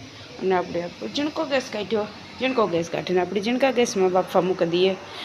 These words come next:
આપણે પાસે already બે ગેસ છે એટલે કંઈ વાંધો ન આવે, બાકી એક ગેસ હોય તો આપણે મૂંઝાઈ જઈએ. ગ-, ગેસ ચાલુ કર્યો તો, તો બાટલેથી ભરેરાટિયું કરે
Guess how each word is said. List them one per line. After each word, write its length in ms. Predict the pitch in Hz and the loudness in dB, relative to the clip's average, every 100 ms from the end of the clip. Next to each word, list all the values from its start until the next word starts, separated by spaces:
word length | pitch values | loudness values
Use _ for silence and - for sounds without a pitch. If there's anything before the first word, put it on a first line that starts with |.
| - | 0
આપણે 200 | 220 220 | 2 2
પાસે 200 | 208 185 | 2 4
already 440 | 180 220 233 208 185 | 6 4 4 4 4
બે 200 | 190 226 | 4 4
ગેસ 220 | 214 185 | 6 4
છે 300 | 185 233 226 | 4 2 2
એટલે 200 | 202 185 | 4 2
કંઈ 180 | 196 185 | 6 6
વાંધો 320 | 196 214 220 | 6 4 2
ન 100 | 233 | 6
આવે, 200 | 247 208 | 6 6
બાકી 320 | 180 196 190 | 4 4 4
એક 180 | 220 220 | 4 4
ગેસ 220 | 208 180 | 2 2
હોય 140 | 226 220 | 2 4
તો 100 | 180 | 2
આપણે 200 | 175 202 | 2 4
મૂંઝાઈ 340 | 262 262 196 | 6 8 8
જઈએ. 320 | 180 180 180 180 - - - - - - - - - - - | 6 4 2 -2 -14 -18 -20 -20 -20 -20 -20 -20 -18 -10 4
ગ-, 520 | 202 190 196 190 196 | 6 8 6 4 2
ગેસ 200 | 220 226 | 0 2
ચાલુ 200 | 202 185 | 2 2
કર્યો 240 | 185 226 220 | 4 2 4
તો, 120 | 185 | 2
તો 100 | 185 | 2
બાટલેથી 500 | 180 214 214 196 180 | 2 2 2 -2 0
ભરેરાટિયું 680 | 185 240 240 196 190 185 185 | 0 2 4 4 4 0 4
કરે 260 | 202 208 | 4 4